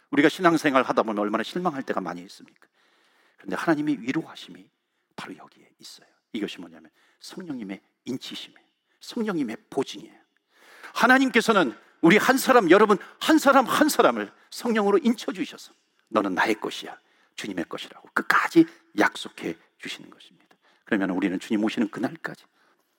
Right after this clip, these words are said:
주님께서 우리에게 사명을 주셨으니 그 사명을 감당하기 위해서 끝까지 달려가겠습니다. 성경을 읽으면서 마지막으로 여러분과 나누고 싶은 것이 있어요. 인생이 무엇이냐고 물으-, 묻는다면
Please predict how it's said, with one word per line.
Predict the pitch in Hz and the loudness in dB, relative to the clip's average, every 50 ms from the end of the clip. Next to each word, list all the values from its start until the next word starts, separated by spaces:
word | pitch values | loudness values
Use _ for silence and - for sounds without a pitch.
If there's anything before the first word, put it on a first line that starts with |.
| _ _ _ - - _ _ _ - | _ _ _ -20 -20 _ _ _ -10
주님께서 | - 127 123 104 - 104 - - | -6 -4 -2 0 -2 -2 -2 0
우리에게 | 120 160 160 - 165 | 2 2 2 2 2
사명을 | - - - - - 208 208 208 196 | 0 -2 -4 -6 -6 -6 -6 -8 -10
주셨으니 | - - - - - - _ _ _ _ _ _ _ _ _ _ _ _ _ _ - | -14 -16 -18 -18 -20 -20 _ _ _ _ _ _ _ _ _ _ _ _ _ _ -8
그 | - - | -8 -8
사명을 | - - 98 - - - - | -6 -6 -8 -8 -8 -10 -8
감당하기 | - - 123 117 - - - 143 147 - - | -6 -6 -4 -4 -4 -4 -6 -6 -8 -8 -8
위해서 | - - - - - - _ _ _ _ _ _ _ - | -10 -10 -10 -12 -16 -20 _ _ _ _ _ _ _ -4
끝까지 | - 175 - - - - - - - - - - - 165 - - _ _ _ _ _ | -4 -4 -2 -2 -6 -6 -6 -6 -8 -8 -6 -2 -4 -4 -4 -6 _ _ _ _ _
달려가겠습니다. | - - - - - - - - - - - _ _ _ _ _ _ _ _ _ _ _ _ _ _ _ _ _ _ _ _ _ _ _ _ _ _ _ | -12 -10 -10 -10 -12 -14 -14 -16 -16 -20 -20 _ _ _ _ _ _ _ _ _ _ _ _ _ _ _ _ _ _ _ _ _ _ _ _ _ _ _
성경을 | - - 113 101 98 98 92 | -10 -6 -4 -2 -2 -2 -4
읽으면서 | 90 90 87 80 - - - - | -6 -8 -12 -16 -20 -20 -14 -10
마지막으로 | - - - 92 90 87 - - - - _ _ _ - | -10 -10 -8 -8 -10 -10 -10 -12 -18 -20 _ _ _ -10
여러분과 | - 95 92 87 87 95 | -8 -8 -8 -8 -10 -10
나누고 | 85 - 90 90 87 - 104 | -8 -8 -8 -8 -8 -12 -16
싶은 | - - - 101 - | -20 -20 -20 -20 -20
것이 | _ _ _ _ | _ _ _ _
있어요. | _ _ _ _ _ _ _ _ _ _ _ _ _ _ _ _ _ _ _ _ _ _ _ _ _ _ _ _ _ _ _ _ _ _ _ _ _ _ _ - | _ _ _ _ _ _ _ _ _ _ _ _ _ _ _ _ _ _ _ _ _ _ _ _ _ _ _ _ _ _ _ _ _ _ _ _ _ _ _ -2
인생이 | 170 170 220 214 - 233 226 233 | 0 0 0 0 0 0 0 0
무엇이냐고 | 190 170 170 196 190 - 190 175 156 156 | 2 2 2 0 0 -2 -4 -4 -4 -4
물으-, | 127 110 110 101 95 101 - _ | -4 -4 -6 -8 -8 -10 -14 _
묻는다면 | - 110 101 95 85 - - _ _ | -14 -12 -12 -12 -12 -14 -18 _ _